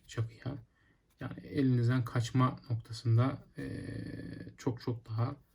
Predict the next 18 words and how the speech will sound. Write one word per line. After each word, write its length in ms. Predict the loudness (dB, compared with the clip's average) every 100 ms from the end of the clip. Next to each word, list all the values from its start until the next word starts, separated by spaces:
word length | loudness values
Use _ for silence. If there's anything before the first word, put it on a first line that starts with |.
| _ _
güzel 220 | 2 6 6
olmuş. 600 | 6 0 -2 -6 -18 -20 -20 _ _
Tutuyor 360 | -6 -2 4 4
yani, 260 | 4 0 2
elinizde 400 | 4 4 2 4
herhangi 300 | 6 6 4
bir 160 | -2 -8 -2
kaçma 340 | -2 0 0
yok. 320 | 0 -2 -8 _ _ -20 -8 -8 -2
Yine 140 | 4 6
washer 440 | 8 8 6 4
dediğimiz 640 | 6 6 6 4 -2 -8 -14 _ _ _ _ _ _ _ _ _ _ _ _ _ _ -20 -6
plakalar, 500 | 2 4 6 6 6
içindeki 420 | 4 0 2 0
plakaların 640 | 0 0 4 6 6 6 8
boyutuna 440 | 8 8 4 6
bakın 240 | 6 8
arkadaşlar. 640 | 6 6 0 -2 -4 -6